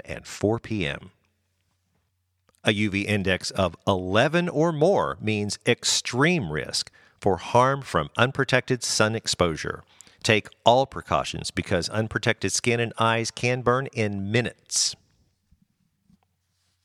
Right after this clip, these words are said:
When interpreting the U V index and recommendations, be aware that the intensity of U V radiation reaching the surface of the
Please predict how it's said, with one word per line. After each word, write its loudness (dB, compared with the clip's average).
When 4
interpreting 2
the 0
U 2
V 0
index 0
and 4
recommendations, 2
be 2
aware 2
that 0
the 2
intensity 0
of -2
U 0
V -2
radiation 0
reaching 0
the -2
surface 0
of 0
the 0